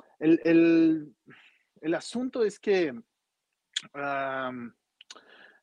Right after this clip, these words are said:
eh, es que sí, sí creo que,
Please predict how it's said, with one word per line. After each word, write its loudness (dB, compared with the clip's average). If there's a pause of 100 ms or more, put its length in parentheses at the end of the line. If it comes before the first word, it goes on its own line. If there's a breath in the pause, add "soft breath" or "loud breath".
(120)
eh, 2
es 0
que 2
sí, 0
sí -6
creo 4
que, 2